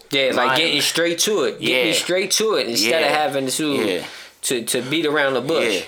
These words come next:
Speaker 2: but it don't even go back to that. In my, my opinion, like, we should have been learning about that shit when we was in high school.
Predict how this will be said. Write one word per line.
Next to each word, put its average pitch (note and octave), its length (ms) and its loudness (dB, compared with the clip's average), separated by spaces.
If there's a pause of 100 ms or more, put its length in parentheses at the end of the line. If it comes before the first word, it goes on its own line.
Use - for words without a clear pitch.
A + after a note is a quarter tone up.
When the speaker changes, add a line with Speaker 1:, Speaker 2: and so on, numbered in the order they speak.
(100)
Speaker 2:
but A#2 120 -2
it C#3 40 0
don't E3 200 0
even E3 180 -2
go D#3+ 160 0
back D3+ 220 0
to D#3 80 -2
that. C#3+ 240 2
In A2 80 -2
my, C#3 300 2
my C#3+ 200 2
opinion, C#3+ 400 -2
like, B2 340 -2 (1400)
we C3+ 220 -4
should F3 200 -2
have C#3+ 100 -10
been G#2+ 180 -2
learning G2+ 240 -4
about C#2+ 260 -8
that B2 220 -2
shit - 400 -10
when E2+ 220 -14
we A2 140 -8
was G2 140 -8
in - 80 -10
high - 260 -2
school. - 280 -12